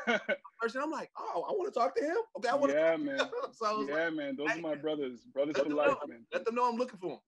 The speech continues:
Speaker 2: Let them
Speaker 1: I'll tell, I'll, I'll text them right now and be like, "Expect an interview." <laughs>
Speaker 2: Yeah, let them know, man, 'cause I wanna get
Speaker 1: Yeah.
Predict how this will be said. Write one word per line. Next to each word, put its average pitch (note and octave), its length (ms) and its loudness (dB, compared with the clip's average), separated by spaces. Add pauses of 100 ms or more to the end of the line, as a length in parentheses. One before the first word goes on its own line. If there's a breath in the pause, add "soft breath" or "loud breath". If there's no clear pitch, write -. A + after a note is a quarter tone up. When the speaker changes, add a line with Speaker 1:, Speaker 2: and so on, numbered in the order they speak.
Speaker 2:
Let F3 200 0
them G#4 120 4
Speaker 1:
I'll - 140 6
tell, G#3+ 240 4
I'll, A3+ 220 4
I'll B3 220 2
text - 280 -2
them E3+ 200 -4
right A3+ 220 2
now C#4+ 160 -2
and G3+ 100 -6
be E3+ 60 0
like, D3 180 2
"Expect F#3+ 480 0
an F3 100 0
interview." D3 600 0 (120)
<laughs> - 200 -4
Speaker 2:
Yeah, C4+ 100 8
let A3 440 0
them - 100 -4 (140)
know, G3 100 -2
man, G3 200 -6 (100)
'cause A#3 120 -12
I G#3 40 -4
wanna G#3+ 280 -8
get - 120 -2
Speaker 1:
Yeah. D#3 220 4